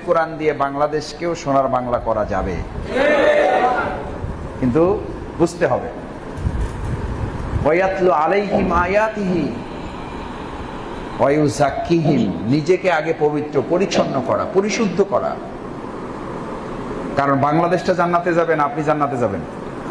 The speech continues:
বাংলাদেশটা কি জান্নাত জাহান্নামে যাবে?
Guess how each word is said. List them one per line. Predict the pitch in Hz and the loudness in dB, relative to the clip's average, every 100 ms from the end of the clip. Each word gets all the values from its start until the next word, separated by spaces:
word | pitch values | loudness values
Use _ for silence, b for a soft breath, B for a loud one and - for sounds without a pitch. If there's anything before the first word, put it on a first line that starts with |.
| 170 170 - - - - - - - - - - - - - - | -4 -2 -2 -2 -2 -2 -4 -4 -4 -4 -4 -4 -4 -4 -6 0
বাংলাদেশটা | 117 127 143 156 156 180 | 2 4 4 2 2 2
কি | 165 | 2
জান্নাত | 156 160 165 | 2 2 2
জাহান্নামে | 165 175 175 180 | 2 2 2 2
যাবে? | 170 170 | 4 2